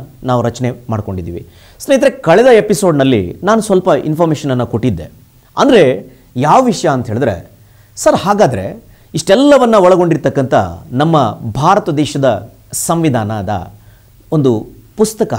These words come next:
ಒಂದು ಕೈಪಿಡಿ ಏನಿದೆಯಲ್ಲ, ಅದು ಎರಡು ಭಾಷೆಗಳಲ್ಲಿ ಬರೆಯಲ್ಪಟ್ಟಿದೆ ಸ್ನೇಹಿತರೆ. ಅದು ಹಿಂದಿ ಮತ್ತು ಇಂಗ್ಲಿಷ್ ಭಾಷೆಗಳಲ್ಲಿ, ಹಿಂದಿ ಮತ್ತು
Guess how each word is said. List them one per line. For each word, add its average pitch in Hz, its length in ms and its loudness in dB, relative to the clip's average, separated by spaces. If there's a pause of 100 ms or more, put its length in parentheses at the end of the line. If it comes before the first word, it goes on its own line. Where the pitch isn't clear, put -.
(200)
ಒಂದು 135 220 -4
ಕೈಪಿಡಿ 156 540 -4 (160)
ಏನಿದೆಯಲ್ಲ, 139 460 2 (420)
ಅದು 131 300 0 (340)
ಎರಡು 170 340 2
ಭಾಷೆಗಳಲ್ಲಿ 139 760 -4 (340)
ಬರೆಯಲ್ಪಟ್ಟಿದೆ 117 580 -4
ಸ್ನೇಹಿತರೆ. 82 540 -16 (460)
ಅದು 160 360 2 (420)
ಹಿಂದಿ 208 400 2
ಮತ್ತು 185 640 2
ಇಂಗ್ಲಿಷ್ 190 440 2
ಭಾಷೆಗಳಲ್ಲಿ, 107 600 -4 (240)
ಹಿಂದಿ 170 320 4
ಮತ್ತು 190 540 0